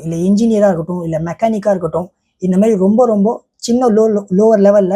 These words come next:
இந்த ஸ்கில் ஒர்க்கர்ஸ்லாம் இருக்காங்கல்ல, அவங்க கூட ஈஸியா யூஸ் பண்ற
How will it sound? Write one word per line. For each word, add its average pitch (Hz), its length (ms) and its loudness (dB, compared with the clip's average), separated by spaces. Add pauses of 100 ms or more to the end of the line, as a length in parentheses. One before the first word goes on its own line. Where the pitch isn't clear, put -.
இந்த 170 160 -10
ஸ்கில் 226 280 -6
ஒர்க்கர்ஸ்லாம் 185 400 -4
இருக்காங்கல்ல, 156 320 -8 (220)
அவங்க 208 180 2 (100)
கூட 196 120 2 (560)
ஈஸியா 233 460 2 (120)
யூஸ் 208 200 -4
பண்ற 190 180 -2